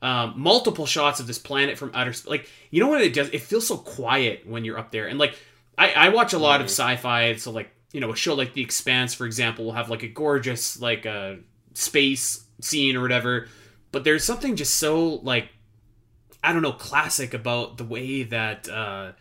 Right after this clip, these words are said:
Speaker 1: this planet looks and, like, space looks, and, and it's, it, it's awesome. It's
Speaker 2: The
Speaker 1: so good.
Speaker 2: It's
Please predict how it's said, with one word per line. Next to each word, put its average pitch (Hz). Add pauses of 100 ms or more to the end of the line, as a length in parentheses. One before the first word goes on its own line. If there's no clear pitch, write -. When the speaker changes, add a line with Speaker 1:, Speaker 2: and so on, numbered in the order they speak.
(760)
Speaker 1:
this 123
planet 151
looks 113
and, 113
like, 104
space 170
looks, 101
and, 104
and 101
it's, -
it, - (100)
it's 123
awesome. 117
It's 117
Speaker 2:
The 113
Speaker 1:
so 151
good. 101 (460)
Speaker 2:
It's 139